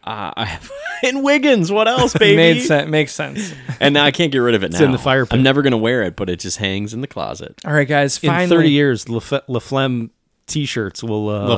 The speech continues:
Speaker 1: F-, La F-, <laughs>
Speaker 3: whatever.
Speaker 1: Would you give a proper shout out? La Flame?
Speaker 3: La Flame.
Speaker 1: With an
Speaker 3: Whatever.
Speaker 1: E?
Speaker 2: All right, guys, last
Speaker 1: Two E's?
Speaker 3: La Flemme.
Speaker 2: last one. Which teams are you the biggest bandwagon fan for?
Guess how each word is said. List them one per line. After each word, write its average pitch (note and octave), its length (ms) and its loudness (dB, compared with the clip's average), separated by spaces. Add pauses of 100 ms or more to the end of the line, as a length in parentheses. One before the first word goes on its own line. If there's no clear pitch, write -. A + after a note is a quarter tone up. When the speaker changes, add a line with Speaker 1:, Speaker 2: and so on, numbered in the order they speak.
Speaker 1:
F-, G2 60 -12
La C#3 140 0
F-, - 500 4
<laughs> C3 60 -2
Speaker 3:
whatever. D#3 460 4 (600)
Speaker 1:
Would E3 180 2
you A#3 80 -2
give C#4+ 120 -2
a D4+ 100 2
proper E3+ 340 2
shout B2+ 240 2
out? C#3+ 260 0
La C3 140 2
Flame? D3 480 2 (100)
Speaker 3:
La C3 80 -4
Flame. A#2 520 -2 (140)
Speaker 1:
With B2 140 0
an A2+ 100 2
Speaker 3:
Whatever. A2+ 80 0 (100)
Speaker 1:
E? E3 80 -18 (260)
Speaker 2:
All E3 120 0
right, D#3+ 260 4
guys, D3 280 0
last F#3 400 2
Speaker 1:
Two D3 60 0
E's? E3+ 160 -4
Speaker 3:
La B2 60 -6
Flemme. B2 360 -2 (1400)
Speaker 2:
last F#3+ 360 2
one. E3 440 0
Which C4 300 0
teams D3 680 -2 (800)
are D#3 160 -2
you D3+ 640 0 (220)
the D3+ 160 -2
biggest F3 560 -4
bandwagon D3 760 -2
fan C3+ 540 -8
for? - 380 -14